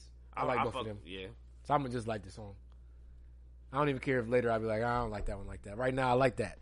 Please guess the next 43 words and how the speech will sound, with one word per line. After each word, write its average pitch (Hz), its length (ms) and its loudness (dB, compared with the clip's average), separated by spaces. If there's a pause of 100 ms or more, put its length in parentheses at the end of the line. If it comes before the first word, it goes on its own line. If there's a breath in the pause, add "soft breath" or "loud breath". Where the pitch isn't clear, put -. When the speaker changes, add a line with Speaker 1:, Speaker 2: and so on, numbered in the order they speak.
(140)
Speaker 1:
'cause 107 120 -4
that's 110 160 2
Speaker 2:
Mm-hmm. 107 80 -4
Speaker 1:
my 107 60 -4 (100)
niggas 92 180 -12
on 92 100 -14
there. 90 180 -14 (380 soft breath)
But 143 120 -2
The 147 80 0
Rain 170 380 4
with 156 100 2
Sway 180 240 2
Lee 202 400 0
sounds 117 320 -6
good. 110 260 -4
Sway 143 200 0
Lee 139 180 -2
singing, 139 280 -2
he 135 120 -4
didn't 120 180 -4
mess 107 220 -4
it 101 60 -6
up. 120 200 0 (1200 soft breath)
Sis 127 200 -4
singing 120 200 -2
Speaker 2:
Nah, 113 60 -2
Speaker 1:
be 113 60 -2
Speaker 2:
not 113 80 -2
Speaker 1:
messing 110 220 0
Speaker 2:
at 104 60 -2
Speaker 1:
me 120 100 0
Speaker 2:
all. 117 80 4
Speaker 1:
up - 80 -6
too. 117 220 -4 (240)
He 120 100 -6
be 127 180 0
having 113 220 -4
the 110 60 -6
wrong 110 260 -6
tone 107 260 -10
too. 98 180 -10 (360)
Speaker 2:
Yep. 85 280 -8 (1000 soft breath)
Yeah. 123 340 -4